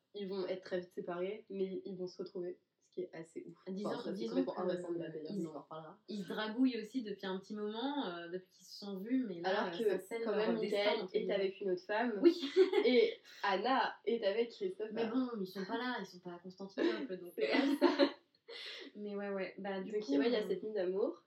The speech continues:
Speaker 1: et le lendemain,
Speaker 2: eh bien, euh, il, euh, décide de sortir de l'hôtel parce qu'il faut bien constater les dégâts à l'extérieur.
Speaker 1: Ouais.
Speaker 2: L'idée, c'est d'aller, euh, euh, dans la famille de Michael, euh, donc dans la famille de l'oncle, euh,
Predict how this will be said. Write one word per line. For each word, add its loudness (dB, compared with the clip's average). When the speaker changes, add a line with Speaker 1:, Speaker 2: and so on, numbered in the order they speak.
Speaker 1:
et 0
le 4
lendemain, 2
Speaker 2:
eh -8
bien, -6
euh, -4
il, -4
euh, -10
décide -8
de 0
sortir -6
de -8
l'hôtel -2
parce -16
qu'il -20
faut -8
bien -6
constater -10
les -6
dégâts -4
à -4
l'extérieur. -4
Speaker 1:
Ouais. -8
Speaker 2:
L'idée, -4
c'est -6
d'aller, -2
euh, -8
euh, -6
dans -6
la -2
famille -8
de -4
Michael, -4
euh, -12
donc -10
dans -8
la -8
famille -8
de -4
l'oncle, -6
euh, -4